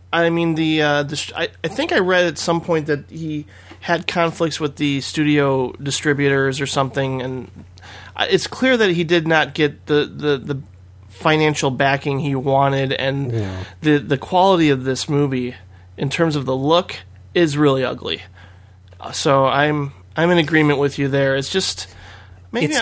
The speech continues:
Speaker 1: I'm
Speaker 2: it
Speaker 1: being too forgiving. Like, the more we talk about the l-, unlike the other
Speaker 2: <laughs>
Speaker 1: movies we earlier
Speaker 2: I, I,
Speaker 1: on.
Speaker 2: you know, I slept on it. I ma-,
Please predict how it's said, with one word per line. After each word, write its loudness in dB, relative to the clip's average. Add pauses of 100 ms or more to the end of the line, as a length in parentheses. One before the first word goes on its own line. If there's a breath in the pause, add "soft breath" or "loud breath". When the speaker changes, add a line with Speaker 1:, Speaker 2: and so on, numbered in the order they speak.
Speaker 1:
I'm -4
Speaker 2:
it 2
Speaker 1:
being 0
too 0
forgiving. 0
Like, 0
the 0
more 0
we 0
talk -4
about -2
the 0
l-, -6
unlike 2
the 2
other 0
Speaker 2:
<laughs> 0
Speaker 1:
movies 0
we 0
earlier 0
Speaker 2:
I, 2
I, 0
Speaker 1:
on. 0
Speaker 2:
you 0
know, 2
I 0
slept -2
on 2
it. -2
I 0
ma-, 0